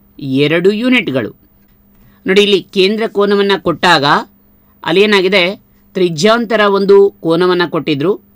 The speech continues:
ಸೊನ್ನೆ ಪಾಯಿಂಟ್ ನಾಲ್ಕು ರೇಡಿಯನ್ಸ್ ಅಂತ. ಈ ಒಂದು ರೇಡಿಯನ್ಸ್ ಕೊಟ್ಟಾಗ ತ್ರಿಜ್ಯಾಂತರ ಕೋನ ಕೊಟ್ಟಿದ್ರು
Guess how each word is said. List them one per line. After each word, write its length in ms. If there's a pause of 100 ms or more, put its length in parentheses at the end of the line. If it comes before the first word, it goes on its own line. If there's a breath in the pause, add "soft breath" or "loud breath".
(120)
ಸೊನ್ನೆ 400
ಪಾಯಿಂಟ್ 380
ನಾಲ್ಕು 360
ರೇಡಿಯನ್ಸ್ 500
ಅಂತ. 180 (680 soft breath)
ಈ 120
ಒಂದು 260
ರೇಡಿಯನ್ಸ್ 1000
ಕೊಟ್ಟಾಗ 420 (840)
ತ್ರಿಜ್ಯಾಂತರ 540 (540)
ಕೋನ 240
ಕೊಟ್ಟಿದ್ರು 500